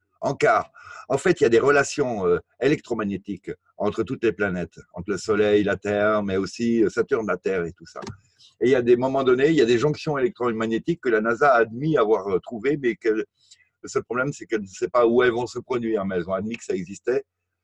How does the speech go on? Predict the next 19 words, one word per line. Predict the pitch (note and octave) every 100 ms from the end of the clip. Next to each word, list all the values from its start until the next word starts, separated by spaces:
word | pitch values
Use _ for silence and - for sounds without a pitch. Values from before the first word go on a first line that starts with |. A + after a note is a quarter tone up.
| _ -
Il |
y | D#3
a |
comme | D#3+ E3 D3+
des, | C3 B2+ A#2+ A2 - _ _ _ _ _ - - - _ _ _ - _ _ _ _ _
des, | - A2+ G#2 F#2+ F#2+
des, | F2 E2 D#2+ D#2+ D#2 D#2 C#2+
des | D2+ G2
aspirateurs | A#2 - - - - E3+
électromagnétiques, | D3 B2+ B2 C3 C3 C#3+ G3 -
euh, | A2 F2 F#2+ E2 E2+ -
enfin | A2 G2+
des | G2+
tuyaux | G2 F3 F3
électromagnétiques, | D#3 A#2+ - B2+ B2 - D#3+ -
finalement, | A2+ G#2+ G#2
on | G2
va | F#2
dire, | B2